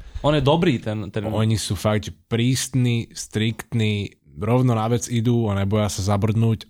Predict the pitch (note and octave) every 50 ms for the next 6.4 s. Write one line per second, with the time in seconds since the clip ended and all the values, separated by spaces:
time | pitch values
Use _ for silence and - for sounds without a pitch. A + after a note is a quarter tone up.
0 | - - F#2+ F#2+ G2+ G#2+ A2+ A2 G#2 G#2+ G#2 F#2 - G2 F#2+ - - - - -
1 | G2+ F#2+ - - G#2 F#2+ - - G2 F#2+ - - F#2 F2 F2 - G2 F2+ F#2 -
2 | - - - - _ _ _ _ B2 B2 A2+ G#2+ A#2 A2 G#2+ - - _ _ -
3 | F2 F#2 G#2 A#2+ B2+ C3+ B2+ A#2+ A#2 G#2 G#2 A2+ - G#2+ G2+ G2 G2 G2+ F#2 -
4 | G#2+ G2+ - - F#2+ - G#2 G#2 A2 A#2 A#2+ - - - - - _ _ _ _
5 | _ _ _ F#2+ G2+ - - G#2+ G2+ F#2 G2+ G#2 G2+ G2+ A2 G#2+ - B2+ B2 A#2+
6 | - - - G2+ F#2 F2+ F2 -